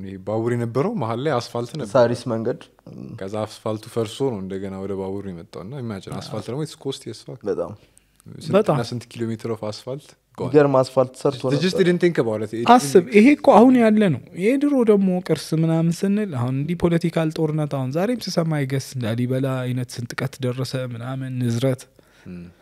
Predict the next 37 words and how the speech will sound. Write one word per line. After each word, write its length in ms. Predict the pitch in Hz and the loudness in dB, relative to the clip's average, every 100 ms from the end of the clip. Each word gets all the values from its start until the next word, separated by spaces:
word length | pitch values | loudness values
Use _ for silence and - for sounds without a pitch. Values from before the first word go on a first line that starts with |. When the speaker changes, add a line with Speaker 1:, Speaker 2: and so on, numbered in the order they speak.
| _ | _
Speaker 3:
አያሰጋም? 640 | 196 226 269 277 269 294 349 294 | 0 2 4 4 4 2 0 -4
አሁን 220 | 220 240 | -2 0
የሆነ 200 | 302 311 214 | 2 2 2
ቀን 200 | 180 156 143 | 2 2 2
በቃ 160 | 139 131 | -2 4
ወደመ 360 | 139 175 165 139 | 8 10 8 6
ስትባል 400 | 135 - 165 240 226 | 2 -2 0 2 6
ማንም 320 | 226 392 453 | 8 8 8
ኬር 180 | 381 330 | 8 8
አያደርግም። 320 | 214 170 147 | 10 8 6
አሁንም 220 | 170 220 | 8 8
ቲክቶክ 300 | 247 220 233 | 6 4 4
ላይ 100 | 226 | 6
የሚከፈለውን 520 | 208 208 196 196 185 185 | 6 6 0 4 4 4
የሚያስብ 320 | 180 170 160 | 2 -2 -4
ሰው 140 | - | 0
ነው 120 | 127 | -2
ያለው። 220 | 117 120 - _ - | -2 -10 -16 _ -12
Speaker 1:
ያ። 100 | 139 123 _ _ _ _ | -12 -12 _ _ _ _
ከ-፣ 120 | 185 202 196 175 | 4 6 8 10
Speaker 3:
ነበረ፣ 380 | 240 311 339 311 | 8 10 10 10
Speaker 1:
ሳምንት 180 | 466 | 8
Speaker 3:
ፈረሰ 280 | 370 294 233 | 8 8 10
Speaker 1:
በላይ 120 | 196 | 8
Speaker 3:
ነው። 100 | 151 | 6
Speaker 1:
ዜና 140 | 123 123 | 2 0
ይሆናል። 220 | 113 104 | -2 2
Speaker 3:
ምን 120 | 392 | 4
ታደርጋለህ? 480 | 453 403 220 135 120 - _ _ - 381 453 | 8 8 6 2 -4 -18 _ _ -10 -4 4
ሄደህ 300 | 339 370 403 | 8 10 10
ሲሚንቶ 300 | 392 349 359 | 10 10 10
ይዘህ 260 | 392 370 440 | 10 10 8
ትቀጥል። 360 | - 403 - - - - - - _ _ _ _ _ _ _ - | 8 4 6 4 2 -2 -2 -6 _ _ _ _ _ _ _ 2
አይመጣም፣ 520 | 156 208 233 190 143 127 | 10 12 12 10 6 2
አይመጣም፣ 440 | 151 175 190 196 320 | 4 8 10 10 8
አይ-፣ 200 | 254 202 | 8 8
አይሆንም። 420 | 180 175 175 113 | 8 8 6 4